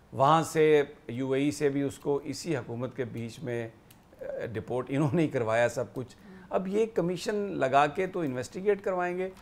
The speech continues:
Speaker 1: हाँ,
Speaker 2: तो
Speaker 1: अब सारे, एक बात,
Speaker 2: समी,
Speaker 1: एक
Speaker 2: एक बात तो आपने ठीक कही थी,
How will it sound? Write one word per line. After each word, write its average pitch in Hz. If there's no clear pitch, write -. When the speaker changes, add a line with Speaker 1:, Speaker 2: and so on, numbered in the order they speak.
Speaker 1:
हाँ, 175
Speaker 2:
तो -
Speaker 1:
अब 180
सारे, 196
एक 247
बात, 202
Speaker 2:
समी, 175
Speaker 1:
एक 180
Speaker 2:
एक 185
बात 175
तो 175
आपने 160
ठीक 139
कही 127
थी, -